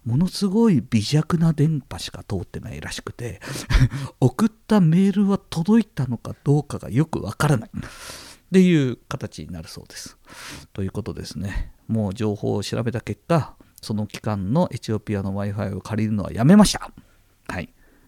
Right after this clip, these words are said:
なので、私と連絡取ることは不可能です。はい。ここは諦めていただいて、えー、私も、えー、向こうから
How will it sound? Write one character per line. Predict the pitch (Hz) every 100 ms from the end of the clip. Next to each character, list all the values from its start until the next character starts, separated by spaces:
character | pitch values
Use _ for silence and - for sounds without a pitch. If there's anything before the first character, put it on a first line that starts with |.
| _ _ _ _ -
な | 104
の | 90
で、 | 123 170 -
私 | 98 - 90
と | - 95
連 | 92 95
絡 | 90 -
取 | -
る | -
こ | -
と | -
は | 101
不 | -
可 | - 151
能 | 113
で | -
す。 | - - - -
は | - 92
い。 | - - - - -
こ | 98
こ | 101
は | -
諦 | 87 - 156
め | 185
て | 98
い |
た | -
だ | -
い | -
て、 | - - - - -
え | 127 95 101
ー、 |
私 | 110 104 -
も、 | 165 226 175 - -
え | 120 98 95 87 87 92 107 80
ー、 |
向 | 101
こ | - 101 95
う |
か | 113
ら | 160 165 127